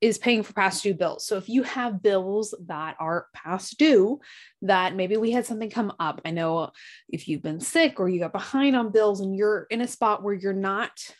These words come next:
where you're, like, right now with your finances and your monthly bills, this a very smart move. Just get caught up, late fees, all of that.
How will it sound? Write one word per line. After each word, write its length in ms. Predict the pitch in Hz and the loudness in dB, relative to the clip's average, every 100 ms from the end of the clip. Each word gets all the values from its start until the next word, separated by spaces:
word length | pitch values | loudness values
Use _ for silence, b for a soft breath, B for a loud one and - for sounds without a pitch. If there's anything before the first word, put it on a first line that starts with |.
| _ _ _ _ _ - | _ _ _ _ _ -12
where 240 | 185 196 | -4 -4
you're, 360 | 180 185 185 - 190 | -2 -2 -4 -8 -20
like, 140 | - 175 | -20 -12
right 200 | 185 170 | -8 -8
now 460 | 175 156 143 180 339 _ B B B B | -8 -10 -10 -10 -12 _ B B B B
with 420 | - 185 208 208 - | -4 4 4 4 0
your 200 | 202 190 | 0 2
finances 540 | 180 170 165 180 170 | 0 -2 -6 -6 -4
and 80 | 180 | -2
your 120 | 175 | 0
monthly 260 | 165 160 165 | 0 -2 -2
bills, 320 | 165 156 156 | 0 0 -2
this 240 | 214 269 262 _ _ | 2 2 2 _ _
a 100 | 185 | -2
very 280 | 196 208 202 | 4 4 4
smart 280 | - 185 165 | 0 -6 -4
move. 300 | 151 147 - _ | -8 -10 -16 _
Just 240 | - 202 - | 0 0 4
get 160 | 220 | 2
caught 280 | - - 190 | 2 0 2
up, 280 | - 165 - B B B - | 2 0 -2 B B B 4
late 240 | 220 170 | 6 6
fees, 320 | - 208 202 | 2 2 2
all 260 | - 190 185 | 2 2 4
of 80 | 175 | 4
that. 300 | 165 165 | 2 2